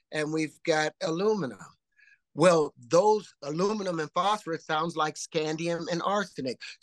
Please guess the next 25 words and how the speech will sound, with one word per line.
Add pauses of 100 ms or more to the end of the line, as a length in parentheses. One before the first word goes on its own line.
(160)
So
even
though
nature
doesn't
allow
us, (440)
will
not
allow (260)
a
separation
of
those
elements, (200)
now
that
we
can
control
that, (480)
we,
there
are
five